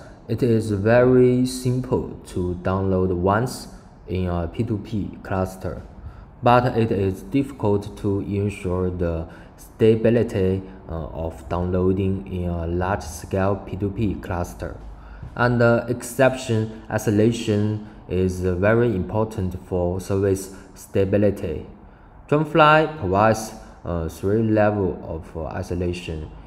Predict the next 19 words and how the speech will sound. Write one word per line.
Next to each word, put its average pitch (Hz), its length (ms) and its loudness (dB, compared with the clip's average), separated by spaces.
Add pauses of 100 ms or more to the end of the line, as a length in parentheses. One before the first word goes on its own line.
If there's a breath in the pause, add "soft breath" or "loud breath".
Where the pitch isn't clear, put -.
(120 loud breath)
including, 110 1120 2
uh, 80 180 -6
server 117 340 0
level, 107 680 4 (440)
uh, 78 180 -8
peer 107 360 0
level, 87 560 -2
and 85 220 -8
the 82 140 -6
download 101 560 0
task - 380 -4 (140)
level. 87 480 -4 (460 loud breath)
Service 147 960 0
level, 110 640 2
uh, 82 280 -8
represent 95 920 -2
managers, 104 800 0 (260 loud breath)
uh, - 60 -12 (180)
schedulers, 98 760 2